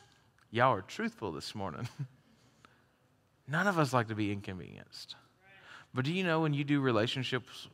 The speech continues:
when you do life with people, because you're in relationship with them, you are going to be consistently inconvenienced by other people.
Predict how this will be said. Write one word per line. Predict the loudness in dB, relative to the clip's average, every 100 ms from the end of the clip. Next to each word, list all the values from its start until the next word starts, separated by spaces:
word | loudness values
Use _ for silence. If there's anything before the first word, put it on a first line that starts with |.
| -12
when | -4 -2
you | 0
do | 0
life | 0 2 0 -2
with | -6
people, | -4 -4 -4 -6 -10 _ _ _
because | -6 -2 0
you're | 2
in | 2
relationship | 0 0 -2 -4 -4 -4
with | -4
them, | -4 -4 -6 -14 -10
you | 2 4
are | 6
going | 4 2 2 0
to | -2 -2
be | -4
consistently | -4 -6 -4 -2 -2 -2 -6 -4 -6
inconvenienced | -4 -4 -2 -4 -4 -6 -8 -14 -16 -4
by | -2 -2
other | -4 -10
people. | -12 -14 -16